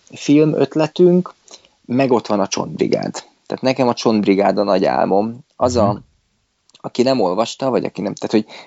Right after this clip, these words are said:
Speaker 1: Rejtőnek van az összes könyve, és a Csontbrigád. A Csontbrigád az egyedül, ami nem vicces, és ez egy ilyen nagyon súlyos, tehát én mindig azt szoktam mondani, az a magyar remény rabjai.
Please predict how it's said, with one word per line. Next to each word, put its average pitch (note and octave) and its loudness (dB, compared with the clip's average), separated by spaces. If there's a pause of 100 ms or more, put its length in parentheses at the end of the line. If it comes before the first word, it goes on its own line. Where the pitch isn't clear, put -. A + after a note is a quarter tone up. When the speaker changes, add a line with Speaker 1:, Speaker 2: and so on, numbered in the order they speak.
Speaker 1:
Rejtőnek C3 0
van A2+ 0
az G2 -2
összes G#2 -2
könyve, D3+ 0 (760)
és A#2 2
a G2 -4
Csontbrigád. - -4 (140)
A - -10
Csontbrigád B2 2
az G#2 2
egyedül, G#2+ 4
ami G#2 -2
nem G2 2
vicces, - -2 (680)
és G#2+ -2
ez A2 0
egy A#2 2
ilyen A#2 2
nagyon B2+ 2
súlyos, G2+ 0 (560)
tehát - -10
én C3+ 2
mindig F3+ 4
azt - 0
szoktam A2 -4
mondani, A#2 -2
az A#2 -4
a A2+ 0
magyar G#2 2
remény F#2+ -2
rabjai. - 0